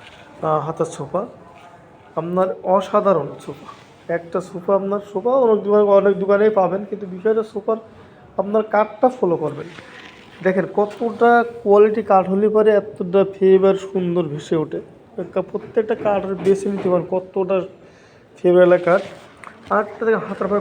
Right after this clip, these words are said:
কত সুন্দর নকশা করা, এই পিতল নকশার, কত সুন্দর পিতল নকশা হাতের উপরে। এক কথায় অসাধারণ। সাথে টেবিল একটা, টে-, ও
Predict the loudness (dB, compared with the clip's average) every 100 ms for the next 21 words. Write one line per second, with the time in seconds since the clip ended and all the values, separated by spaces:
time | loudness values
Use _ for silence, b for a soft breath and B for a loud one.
0 | -4 -6 -6 -8 -8 -6 -4 -4 -6 -8
1 | -10 -10 -12 -14 -20 -18 -16 -16 -12 -6
2 | -4 -6 -6 -8 -6 -8 -8 -10 -10 -12
3 | -12 -14 -12 -10 -8 -10 -10 -8 -8 -8
4 | -10 B B B B -6 -4 -4 -2 2
5 | 2 2 2 0 2 0 -4 -6 -6 -2
6 | 0 2 2 0 -4 -6 -6 -6